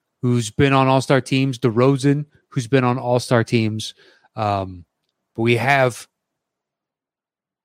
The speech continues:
three really solid individuals. And the nice thing is, I think both Vooch and DeRozan realize that this is LaVine's team,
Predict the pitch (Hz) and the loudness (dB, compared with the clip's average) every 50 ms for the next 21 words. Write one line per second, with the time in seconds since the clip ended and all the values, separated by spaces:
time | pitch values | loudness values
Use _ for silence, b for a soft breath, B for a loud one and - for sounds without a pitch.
0 | _ _ - - - 156 156 175 190 190 180 156 123 117 127 139 151 151 151 143 | _ _ -20 -12 -8 -2 0 2 2 4 2 2 0 -2 0 2 2 4 4 2
1 | 139 131 131 123 110 - _ _ _ _ _ _ _ _ _ _ - - - - | 2 0 -2 -2 -4 -8 _ _ _ _ _ _ _ _ _ _ -10 -8 -6 -6
2 | - - 156 131 131 135 135 131 127 123 110 127 120 135 127 117 110 101 - 110 | -4 -2 0 2 2 2 2 2 0 0 -2 -4 -6 -8 -6 -4 -4 -2 -2 -2
3 | 110 - 104 92 92 90 95 - - - - _ _ _ _ _ _ _ _ _ | -2 -2 -4 -8 -8 -8 -8 -10 -12 -14 -16 _ _ _ _ _ _ _ _ _
4 | _ _ _ _ _ _ _ _ _ _ _ _ _ _ _ - 131 127 123 123 | _ _ _ _ _ _ _ _ _ _ _ _ _ _ _ -2 0 2 2 4
5 | 120 117 113 113 113 110 107 107 - - - - _ _ _ _ _ _ _ _ | 4 2 2 2 0 -2 -6 -8 -12 -14 -18 -20 _ _ _ _ _ _ _ _
6 | _ _ _ _ _ _ _ _ _ _ _ _ _ _ _ _ _ _ _ _ | _ _ _ _ _ _ _ _ _ _ _ _ _ _ _ _ _ _ _ _
7 | _ _ _ _ - 135 127 135 143 143 - - 156 131 120 120 120 117 117 110 | _ _ _ _ -2 -2 0 0 0 -2 -2 -2 -2 0 0 0 0 0 -2 -4
8 | 123 139 117 120 123 110 101 117 117 117 104 104 98 120 135 143 143 - - - | -6 -6 -6 -6 -6 -4 -2 -2 -2 -2 -4 -4 -2 0 0 0 0 -2 -6 -10
9 | - - 143 127 117 113 113 110 202 240 226 190 139 143 135 135 139 160 156 143 | -8 -4 -4 -4 -2 -2 -4 -2 0 0 0 0 0 0 -2 0 0 0 2 2
10 | 139 127 123 120 117 - b b b b b 123 117 - 170 175 139 151 151 131 | 0 0 -2 -4 -6 -8 b b b b b -12 -6 -4 -2 -2 0 -2 -2 -2
11 | 123 127 127 117 101 123 123 127 127 117 - - - 127 107 92 87 - | -2 -2 -4 -2 -2 -2 -2 -2 -2 -4 -6 -6 -4 -4 -4 -4 -6 -12